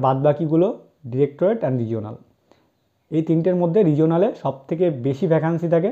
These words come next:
সবথেকে বেশি ক্যান্ডিডেটের চাকরি হয় এই রিজিওনাল ডিপার্টমেন্টগুলোতে। তো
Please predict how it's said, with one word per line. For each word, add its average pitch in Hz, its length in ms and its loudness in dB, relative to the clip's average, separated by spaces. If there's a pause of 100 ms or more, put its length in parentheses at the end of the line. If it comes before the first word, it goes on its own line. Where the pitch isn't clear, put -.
(120)
সবথেকে 147 360 -2 (160)
বেশি 135 280 -6
ক্যান্ডিডেটের 143 520 0 (400)
চাকরি 143 360 -2
হয় 160 160 2 (120)
এই 131 120 -6
রিজিওনাল 135 400 -2
ডিপার্টমেন্টগুলোতে। 110 680 -6 (840)
তো 208 60 0